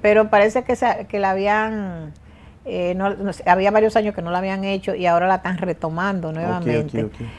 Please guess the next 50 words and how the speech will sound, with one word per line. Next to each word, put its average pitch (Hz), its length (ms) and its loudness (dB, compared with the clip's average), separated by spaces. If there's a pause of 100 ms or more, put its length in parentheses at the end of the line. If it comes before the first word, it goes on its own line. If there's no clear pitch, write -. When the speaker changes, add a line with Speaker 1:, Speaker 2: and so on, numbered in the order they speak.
(220)
Speaker 1:
Entonces 196 960 6
yo 190 180 6
me 202 100 0
enteré, 214 520 4
un 190 140 -2
amigo 196 300 2
fue 190 120 -2
que 180 80 -2
me 185 160 -2
dijo 185 300 4
de 151 160 -4
que 160 140 -8
se - 120 -12
iba 165 80 -4
a - 20 -4
hacer 180 140 -8
esa 190 180 -6
feria, 185 340 -2
que - 100 -10
por 170 200 -10
qué 165 220 0
yo 180 160 0
no, 175 360 -2 (560)
no 175 140 0
llevaba 180 280 10
a 175 60 6
Petronila 170 580 2 (120)
a 151 80 -4
concursar 165 640 4
Speaker 2:
Ah, 156 60 6
Speaker 1:
a - 20 6
Speaker 2:
mm. 151 40 2
Speaker 1:
la, 143 140 2
a 147 180 -2
la 147 120 2
feria, 196 300 -2
a - 20 0
Speaker 2:
La 147 60 -4
feria. 120 160 -6
Speaker 1:
presentar 175 420 -4
a 156 100 -2
la 160 100 -4
feria. 170 340 -8 (560)
Entonces, 196 520 0 (360)
eh, 185 220 -2
logré 190 360 0
comunicarme 185 720 0
con 175 160 -2
los 175 160 -2
organizadores. 180 840 2